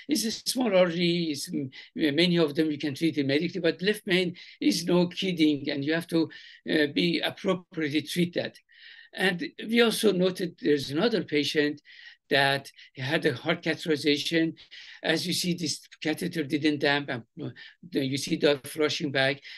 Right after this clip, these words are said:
And surprisingly, you saw lu-, uh, lumen area by, uh, intravascular ultrasound by four point three, and then pressure wire,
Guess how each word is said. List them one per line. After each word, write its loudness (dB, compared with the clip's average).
And 0
surprisingly, 0
you -2
saw 0
lu-, 0
uh, -2
lumen 0
area 6
by, -2
uh, -4
intravascular 0
ultrasound -4
by -4
four 0
point -4
three, 2
and -2
then 4
pressure 2
wire, 0